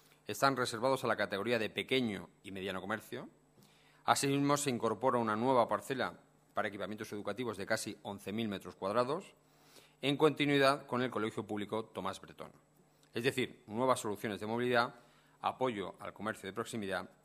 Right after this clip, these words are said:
y más dotaciones educativas para la zona. Gracias a este plan que hoy aprobamos, el Ayuntamiento de Madrid recibirá el diez por ciento del aprovechamiento lucrativo total del ámbito, esto es diecisiete mil quinientos treinta y seis metros cuadrados.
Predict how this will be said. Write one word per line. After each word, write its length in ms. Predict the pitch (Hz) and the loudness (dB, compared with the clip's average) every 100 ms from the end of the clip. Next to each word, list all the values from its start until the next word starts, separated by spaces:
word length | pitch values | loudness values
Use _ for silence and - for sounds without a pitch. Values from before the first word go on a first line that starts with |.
| - | -12
y 80 | 104 | -8
más 180 | 104 | -8
dotaciones 440 | 107 95 90 92 90 | -8 -12 -10 -12 -12
educativas 540 | 90 92 87 87 90 - - | -12 -12 -12 -12 -14 -18 -12
para 160 | 85 | -10
la 80 | 82 | -10
zona. 220 | - - - - _ _ _ _ - - - _ _ _ | -16 -18 -20 -20 _ _ _ _ -20 -20 -20 _ _ _
Gracias 300 | 123 143 143 | 2 2 2
a 20 | 123 | 0
este 160 | 139 | 0
plan 260 | 131 143 131 | 4 6 6
que 100 | 127 | 0
hoy 60 | 120 123 | 4 4
aprobamos, 560 | 117 120 143 156 160 | 4 4 4 4 0
el 80 | 123 | 0
Ayuntamiento 420 | 107 107 110 117 | -2 -2 -2 -2
de 40 | 117 | -2
Madrid 240 | 113 135 | -2 -2
recibirá 440 | 117 - 107 120 | -2 -4 0 2
el 120 | 101 95 | 2 0
diez 240 | 143 143 | 0 0
por 180 | 127 117 | 0 -2
ciento 300 | 135 123 107 | -2 -2 -2
del 100 | 101 | -2
aprovechamiento 640 | 95 98 98 104 117 113 | -2 -4 -6 -4 -2 0
lucrativo 540 | 117 117 107 117 117 101 | 0 0 0 0 -2 -2
total 320 | 98 120 101 | 0 0 0
del 160 | 95 | 0
ámbito, 400 | 117 127 120 147 - _ - | 0 -2 -4 -8 -8 _ -10
esto 220 | 113 131 | -8 -4
es 120 | 123 | -4
diecisiete 420 | 123 107 104 101 104 | -4 -6 -8 -6 -4
mil 220 | 127 123 | -4 -4
quinientos 460 | 107 113 113 117 | -6 -4 -4 -6
treinta 220 | - 101 98 | -6 -10 -8
y 20 | |
seis 320 | 113 104 - | -8 -10 -12
metros 360 | 143 104 101 - | -12 -10 -10 -10
cuadrados. 440 | 90 82 73 - | -8 -6 -10 -18